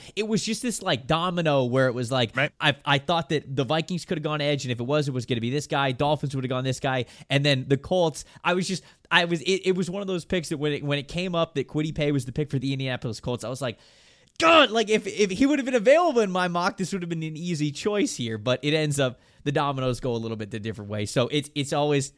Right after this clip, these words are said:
Speaker 1: a little bit frustrating when you nail the need. You just didn't have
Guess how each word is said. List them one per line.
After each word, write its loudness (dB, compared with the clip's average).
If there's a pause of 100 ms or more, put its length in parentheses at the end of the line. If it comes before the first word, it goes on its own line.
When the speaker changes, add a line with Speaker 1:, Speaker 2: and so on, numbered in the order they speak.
(240)
Speaker 1:
a -4
little -4
bit -2
frustrating 0
when -4
you -4
nail 0
the -4
need. 0
You -4
just -4
didn't -4
have -2